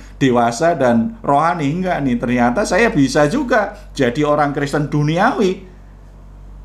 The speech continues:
Kalau saya suka bertengkar dengan teman pelayanan saya, karena di situ tadi yang disebut kedagingan tadi kan, perseteruan, perselisihan, iri hati. Bisa aja kan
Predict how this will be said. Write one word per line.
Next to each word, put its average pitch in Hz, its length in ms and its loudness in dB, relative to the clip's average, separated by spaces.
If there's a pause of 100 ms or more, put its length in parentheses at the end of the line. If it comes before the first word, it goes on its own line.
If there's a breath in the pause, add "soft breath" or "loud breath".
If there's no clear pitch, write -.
(140)
Kalau 120 320 0
saya 202 720 0 (560)
suka 156 400 0
bertengkar 170 560 -2
dengan 123 320 0
teman 123 240 -2
pelayanan 117 480 0
saya, 123 400 -4 (880)
karena 131 320 -2
di 143 80 -2
situ 143 240 -4
tadi 160 320 0
yang 127 160 2
disebut 131 400 -4
kedagingan 123 800 -2
tadi 160 240 -4
kan, 202 320 -6 (1200 loud breath)
perseteruan, 170 800 0
perselisihan, 175 800 0
iri 196 160 4
hati. 185 560 -4 (1200)
Bisa 165 320 0
aja - 160 -4
kan 247 240 -4